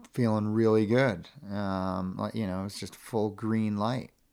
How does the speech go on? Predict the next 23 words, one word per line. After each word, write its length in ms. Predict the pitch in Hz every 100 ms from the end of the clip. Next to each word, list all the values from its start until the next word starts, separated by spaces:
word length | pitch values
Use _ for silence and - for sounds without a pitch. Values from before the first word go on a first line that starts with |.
| _ _ -
Um, 640 | 98 92 90 90 90 90
you 140 | 117 104
know, 80 | 85
wasn't 500 | 92 107 123 120 69
dry 320 | 92 78 80
heaving. 480 | 82 76 67 69 78
I 40 |
mean, 140 | 95
I've 140 | 95 92
been 220 | 104 113
in 120 | 87
scenarios 680 | 76 92 80 78 78 78 -
where, 420 | 87 85 82 78 - _ -
you 80 |
know, 120 | 82 76
people 260 | - -
are 80 | 82
dry 300 | 82 80 85
heaving 320 | 90 82 85
next 200 | 82 87
to 80 | -
me 300 | 85 82 82
and, 340 | 123 57 -